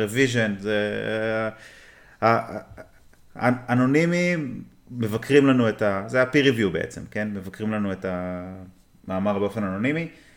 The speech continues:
אז, אה, הרבה פעמים קל לדע-, <laughs> קל לדעת מי הבן אדם האנונימי שעומד מאחורי אותה ביקורת,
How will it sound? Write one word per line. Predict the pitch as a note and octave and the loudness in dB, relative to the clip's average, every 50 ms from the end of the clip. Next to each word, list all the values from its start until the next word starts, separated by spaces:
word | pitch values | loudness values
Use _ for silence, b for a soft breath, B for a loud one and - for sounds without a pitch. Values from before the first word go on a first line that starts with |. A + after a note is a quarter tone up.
| b b b b | b b b b
אז, | - F#2+ G2 F#2 F#2 G2 | -6 -4 -4 -2 -2 0
אה, | G2+ G2+ G2+ G2+ G2+ G2+ G2+ G2+ G2 - - - - | 2 2 2 2 2 2 0 0 -2 -4 -6 -6 -2
הרבה | A2+ A#2+ C3 | 0 0 2
פעמים | C3 D3 C#3 B2+ B2 | 2 2 2 2 2
קל | - - C3 | 4 4 6
לדע-, | C3 B2+ A#2+ A2+ B2 A#2+ A#2+ - B B B B B B | 6 8 8 8 8 6 6 4 B B B B B B
<laughs> | B B B B | B B B B
קל | - - C#3 | 2 4 6
לדעת | D3 C#3+ C3+ C#3+ C#3 C3 B2+ | 8 8 8 8 8 6 6
מי | C3 C3 C3 | 4 4 4
הבן | B2+ B2+ A#2 A#2 | 4 4 4 4
אדם | G#2 G#2 A2+ A2 G#2 G2+ G2+ G2 G2+ - | 6 6 6 4 4 2 0 -2 -6 -8
האנונימי | - - G2+ G2+ G2 G2+ G#2 G#2 G#2 G2 F#2+ | -6 -2 -2 0 0 0 0 0 0 -2 -2
שעומד | - - G2+ G2 G2 | -2 -4 -4 -2 -2
מאחורי | G2 F#2+ F2+ - G#2 F#2 G2 F#2+ | -2 -2 -4 -2 -2 -2 0 0
אותה | F#2 F#2+ G2 | 0 0 -2
ביקורת, | F#2 F#2+ - C#3+ C#3 C3 B2 B2 A#2+ A#2+ | -4 -2 2 4 4 6 6 4 2 0